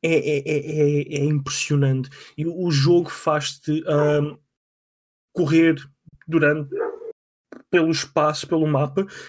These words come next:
e vais ter que voltar ao sítio onde tiveste, porque há algo novo que lá está, ou que não viste, que vais ter que voltar para apanhar,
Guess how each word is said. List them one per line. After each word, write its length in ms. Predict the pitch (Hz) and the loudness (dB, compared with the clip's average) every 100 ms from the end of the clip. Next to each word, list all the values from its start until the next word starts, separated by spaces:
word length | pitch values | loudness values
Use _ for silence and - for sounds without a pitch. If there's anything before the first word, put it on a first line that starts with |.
| - | -8
e 100 | 170 | -2
vais 200 | 170 170 | -2 -2
ter 120 | 190 | -4
que 120 | 196 | 0
voltar 340 | 180 180 208 185 | 0 2 2 2
ao 80 | |
sítio 300 | 151 170 160 | -2 -4 -4
onde 140 | 165 147 | -4 -4
tiveste, 380 | 170 175 156 - | -4 -2 -4 -6
porque 260 | 160 139 - | -12 -10 -4
há 60 | |
algo 280 | 160 165 160 | 0 0 0
novo 280 | 170 170 170 | 0 0 0
que 100 | - | 0
lá 120 | 156 | 0
está, 400 | 151 - 151 147 - - - - | 0 0 0 0 -4 -20 -8 -2
ou 180 | 147 | -2
que 120 | 135 160 | -2 -2
não 220 | 165 165 | 0 0
viste, 320 | 156 165 - | -4 -8 -10
que 80 | 156 | -2
vais 200 | 147 139 | -2 0
ter 220 | 175 165 | -4 -4
que 100 | - | -2
voltar 400 | 160 160 160 151 | 0 0 0 -2
para 200 | - 151 | 0 0
apanhar, 460 | 147 147 135 143 | 2 2 2 2